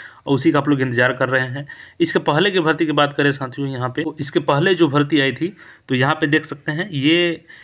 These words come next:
ग्यारह हज़ार आठ सौ अस्सी पदों पर भर्ती आई थी, जिसका नोटिफिकेशन आपको चार दस दो हज़ार उन्नीस को प्रकाशित किया गया था। और इसके लिए यहाँ पे देख सकते हैं,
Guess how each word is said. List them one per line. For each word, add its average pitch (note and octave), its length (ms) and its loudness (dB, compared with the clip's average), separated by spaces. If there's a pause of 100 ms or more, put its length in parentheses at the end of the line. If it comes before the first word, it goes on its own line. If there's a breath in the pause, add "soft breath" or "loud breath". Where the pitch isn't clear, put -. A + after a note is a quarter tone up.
(120)
ग्यारह C#3 340 4
हज़ार D#3+ 180 2
आठ C#3+ 160 2
सौ C#3+ 100 -2
अस्सी C#3+ 160 -2
पदों C#3+ 280 4
पर A#2+ 60 -2
भर्ती C#3 260 0
आई C3+ 100 2
थी, C3 140 -10
जिसका C3+ 360 0
नोटिफिकेशन C3+ 560 -4
आपको C#3+ 200 -2
चार C#3+ 340 0
दस C3 180 -2
दो B2+ 100 -2
हज़ार B2+ 140 0
उन्नीस B2+ 240 -4
को - 80 -10
प्रकाशित A#2+ 420 -4
किया A#2+ 220 0
गया A#2 180 2
था। - 280 -4 (1040 loud breath)
और A#2 320 2
इसके B2+ 320 -2
लिए D3 160 4
यहाँ C#3+ 220 2
पे C#3+ 100 -4
देख C#3 180 -2
सकते - 260 -4
हैं, D#3 280 -4